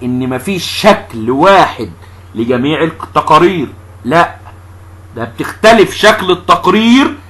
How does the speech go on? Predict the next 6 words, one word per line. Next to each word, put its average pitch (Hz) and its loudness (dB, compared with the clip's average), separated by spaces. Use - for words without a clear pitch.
باختلاف 190 2
المعلومات 185 4
الواردة 190 4
في 170 0
تلك 175 -2
التقارير. 208 2